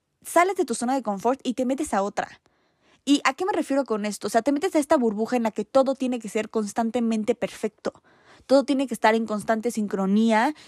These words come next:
y hacer sentido todo el fucking tiempo. Porque si no, entonces sientes que te descontrolas. Y no, está bien pausar, está bien que a veces sea nada, que a veces sea un poquito menos de todo, ¿me entiendes?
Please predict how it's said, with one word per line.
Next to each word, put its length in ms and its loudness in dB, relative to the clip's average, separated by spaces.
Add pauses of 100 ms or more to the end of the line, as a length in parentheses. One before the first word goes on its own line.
(100)
y 100 2
hacer 220 2
sentido 540 2 (240)
todo 260 4
el 140 -4
fucking 460 -2
tiempo. 500 0 (760)
Porque 240 2
si 140 0
no, 420 2
entonces 640 -2
sientes 320 0
que 100 2
te 100 -4
descontrolas. 800 -2 (1080)
Y 100 6
no, 340 4 (640)
está 240 4
bien 420 2 (280)
pausar, 640 2
está 220 4
bien 180 2
que 60 6
a 60 6
veces 260 0
sea 160 4
nada, 480 -2 (800)
que 80 2
a 40 8
veces 180 6
sea 120 6
un 200 -4
poquito 440 4
menos 340 2
de 100 -2
todo, 400 0
¿me 80 -6
entiendes? 480 0